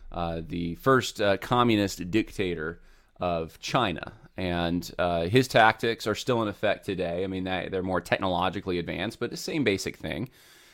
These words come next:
And, um, and if you read about his Cultural Revolution, which is what I'm in the middle of right now in the book,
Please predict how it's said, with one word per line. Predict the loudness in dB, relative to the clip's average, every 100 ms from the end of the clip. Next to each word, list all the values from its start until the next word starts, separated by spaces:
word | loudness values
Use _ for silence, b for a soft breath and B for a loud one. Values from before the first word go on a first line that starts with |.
| b
And, | 0 2 2 4
um, | 4 2 0 -4 -4
and | -2 0 -4 -6
if | -6 -2
you | 2
read | 2 4
about | 4
his | 2 -6
Cultural | 0 0 2 -2 2
Revolution, | 2 2 -2 -2 -2
which | -4 -2
is |
what | 0 2
I'm | 2
in | 2
the |
middle | 2 4 6
of | 6 4
right | 2 2
now | 4 4
in | 4
the | 0
book, | -4 -6 -8